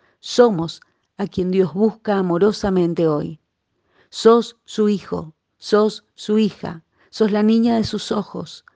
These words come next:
Más que vencedor, nuestra vida está en Cristo, justificados por la fe en Él.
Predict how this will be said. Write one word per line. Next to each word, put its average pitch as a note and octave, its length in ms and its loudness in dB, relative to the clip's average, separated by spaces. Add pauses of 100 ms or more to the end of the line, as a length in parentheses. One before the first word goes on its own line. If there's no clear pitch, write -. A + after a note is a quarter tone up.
(320)
Más A3 280 2
que B3 160 4
vencedor, G#3+ 720 0 (280)
nuestra G#3 380 0
vida A#3 340 4
está G#3 240 -2
en A3+ 160 -2
Cristo, E3 640 -6 (260)
justificados C4 1160 0 (200)
por G3 160 -2
la F#3 160 0
fe A#3 480 0
en F#3+ 180 -2
Él. F3 300 -4